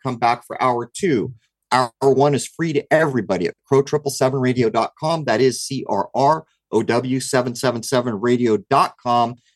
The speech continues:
Members know to log in and they get access to all the forums. There are tons of them, and to all the comments under each episode, which is topic specific to that ep-, episode mostly,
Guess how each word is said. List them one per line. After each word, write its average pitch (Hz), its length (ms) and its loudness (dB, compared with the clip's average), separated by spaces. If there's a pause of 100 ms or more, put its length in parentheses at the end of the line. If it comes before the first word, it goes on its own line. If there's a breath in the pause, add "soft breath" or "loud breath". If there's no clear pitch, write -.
(460)
Members 151 380 0
know 147 160 2
to 143 60 2
log 123 280 2
in 120 180 -6
and 110 120 -4
they 113 80 0
get 113 140 2
access 113 540 0
to 113 140 -4
all 143 200 4
the 143 80 -4
forums. 127 560 -2
There 104 140 0
are 98 140 -4
tons 123 300 0
of 113 160 -4
them, 117 380 -6 (100)
and 95 220 -6
to 110 120 -4
all 113 120 2
the 110 80 -4
comments 120 600 -2
under 139 380 -2
each 175 260 -6
episode, 110 600 0 (300)
which 101 240 0
is 95 240 -4
topic 120 440 -2
specific - 600 -4
to - 80 -8
that 107 180 0
ep-, 104 200 -2 (140)
episode 110 480 -6
mostly, 107 520 -6